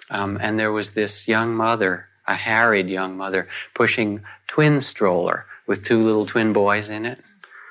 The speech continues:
And I'm a twin. I have a twin brother, fraternal twin. So I went up to her and I said, um, "I'm a twin.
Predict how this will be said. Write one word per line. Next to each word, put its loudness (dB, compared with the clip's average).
And 0
I'm 2
a -4
twin. -4
I -4
have -4
a -4
twin -2
brother, 0
fraternal -4
twin. -12
So 2
I 6
went 4
up 0
to 4
her 4
and -2
I -2
said, -2
um, -10
"I'm 6
a -2
twin. -2